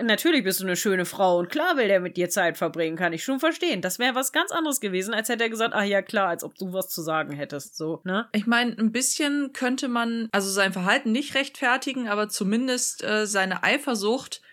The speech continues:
Speaker 2: noch mal so ein bisschen verteidigen in dem Sinne, dass Cora die gerade auch unabsichtlich noch befeuert. Denn das hast du gerade, glaub ich, nicht erzählt. Als, äh, Cora wieder nach Hause kommt,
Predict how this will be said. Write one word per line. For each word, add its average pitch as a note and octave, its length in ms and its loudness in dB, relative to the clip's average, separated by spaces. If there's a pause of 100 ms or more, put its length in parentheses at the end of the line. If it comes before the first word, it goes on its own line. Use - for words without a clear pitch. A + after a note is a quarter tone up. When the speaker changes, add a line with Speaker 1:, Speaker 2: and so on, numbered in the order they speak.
(340)
Speaker 2:
noch A3 220 0
mal A3 160 4
so G#3+ 120 0
ein G#3+ 200 0
bisschen B3 680 0 (560)
verteidigen A#3 680 0
in G#3+ 160 0
dem A3+ 220 2
Sinne, A3+ 320 2
dass G3+ 180 -4
Cora A#3 340 2
die G#3+ 140 -2
gerade G3+ 320 0
auch F#3+ 120 -2
unabsichtlich G#3 680 -2
noch F#3+ 120 -2
befeuert. F3+ 720 -4 (480)
Denn F#3+ 100 -2
das F#3 160 0
hast G#3 180 0
du G#3 60 -6
gerade, G3 500 2
glaub G3 280 2
ich, G#3 100 -4
nicht G#3 200 -2
erzählt. A3+ 600 0
Als, F#3 300 -2
äh, G3 100 -2
Cora A#3 460 0
wieder G#3 180 0
nach G3 220 -4
Hause B3 260 0
kommt, G#3 480 -2